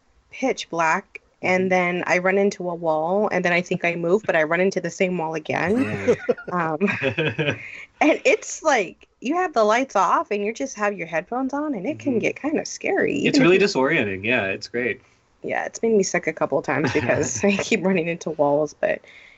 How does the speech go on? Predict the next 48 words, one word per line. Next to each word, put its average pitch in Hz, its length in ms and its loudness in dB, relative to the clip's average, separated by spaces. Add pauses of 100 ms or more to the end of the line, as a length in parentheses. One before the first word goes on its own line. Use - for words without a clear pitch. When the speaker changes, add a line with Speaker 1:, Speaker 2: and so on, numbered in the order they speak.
(160)
Speaker 1:
it 311 160 6
is, 196 300 0 (100)
it 214 80 -4
is 220 180 4
really 185 380 0
fun, 208 280 0
and 165 120 -2
there's, 165 200 -4
like, 147 100 0
Speaker 2:
Mm-hmm. - 80 -6
Speaker 1:
this 131 160 -8
energy 165 500 0
to 147 240 -2
it. 143 260 0 (440)
Um, 139 360 -8
Speaker 2:
Yeah. 123 420 2 (380)
You 180 160 4
know, 202 140 -2
you 202 80 -4
know, 196 80 4
I, 190 200 2
I 190 40 4
realized 170 420 4
something, 127 400 -2
and, 123 360 -4
like, 135 180 2
the 131 100 -2
two 202 680 0 (220)
newest 143 320 -2
game 131 220 2
modes 120 340 2
that 113 160 -2
Destiny 123 360 -2
has 120 120 -2
introduced 117 640 0 (180)
both 127 220 2
have 127 220 2
a 117 60 -2
similar 127 280 -4
mechanic 117 420 -4
that 117 120 -10
make 110 160 -10
them 110 120 -8
really, 110 180 -8
really 107 160 -4
fun. 156 280 0
Like, 110 140 -6
Gambit 160 480 0